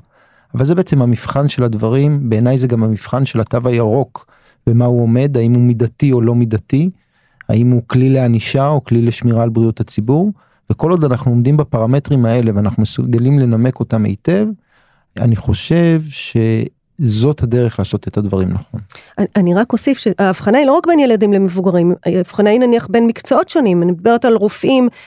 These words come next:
Speaker 2: שעלולים להדביק מטופלים עם חסינות, אה, נמוכה, או על, אה, צוותי חינוך של, אה, ילדים שהם עדיין לא הגיעו לגיל חיסון, היום אנחנו מדברים על ילדים, אה, מתחת לגיל חמש, אז שם יש אולי הצדקה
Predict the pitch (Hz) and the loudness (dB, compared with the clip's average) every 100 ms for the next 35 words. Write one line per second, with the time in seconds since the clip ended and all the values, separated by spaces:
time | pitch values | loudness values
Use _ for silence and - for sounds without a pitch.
0 | - - 208 214 240 247 190 233 269 254 | -12 0 2 4 4 2 0 -2 -2 -4
1 | 196 202 220 247 233 151 - 208 208 233 | -2 2 2 2 0 -4 -4 0 2 2
2 | - 226 202 196 190 185 - 190 202 254 | 0 2 4 4 2 0 -2 -2 0 2
3 | 226 196 190 190 180 - - - 175 - | 2 2 2 2 -2 -6 -8 -8 -2 -2
4 | - 214 220 226 202 180 170 - 175 180 | 2 0 0 0 2 0 -4 -6 0 0
5 | 175 214 214 214 190 185 - 175 208 214 | 2 0 2 2 2 2 0 0 2 4
6 | 202 160 214 185 190 - 170 - 285 190 | 2 2 0 2 -2 -4 -6 0 0 2
7 | 180 185 190 175 190 190 175 165 196 190 | 0 0 -2 2 2 2 0 0 2 2
8 | 175 180 202 - 180 185 - 165 214 302 | 0 -2 -6 -6 -4 -4 -2 0 0 0
9 | - - - - 190 - 254 262 277 - | -10 -20 -20 -6 -4 0 2 2 0 -4
10 | _ _ 208 233 277 254 247 233 - - | _ _ 0 0 2 2 2 -2 -6 -4
11 | 214 - 226 | -2 -4 0